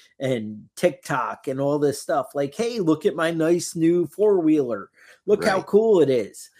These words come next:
Speaker 2: Uh-huh.
Speaker 1: And people are like, "Ooh, I can look at the photo geotag and see that it's right over here.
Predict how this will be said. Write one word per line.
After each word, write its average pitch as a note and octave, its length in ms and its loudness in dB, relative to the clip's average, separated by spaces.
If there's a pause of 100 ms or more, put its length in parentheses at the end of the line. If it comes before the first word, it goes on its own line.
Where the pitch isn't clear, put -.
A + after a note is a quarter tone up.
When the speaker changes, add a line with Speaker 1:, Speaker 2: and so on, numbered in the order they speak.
Speaker 2:
Uh-huh. F#2+ 320 0
Speaker 1:
And C#3 180 -2
people G3 300 0
are F3 120 6
like, D#3+ 300 -2
"Ooh, A#3 220 -2
I A2+ 120 -2
can D#3+ 180 -4
look F3 160 0
at F#3+ 120 -4
the C3+ 80 -6
photo E3+ 460 4
geotag D#3 960 0
and C#3 200 -8
see F3+ 240 -2
that D#3 180 -4
it's C#3+ 200 -6
right E3+ 220 -2
over E3 260 -2
here. F3 460 -4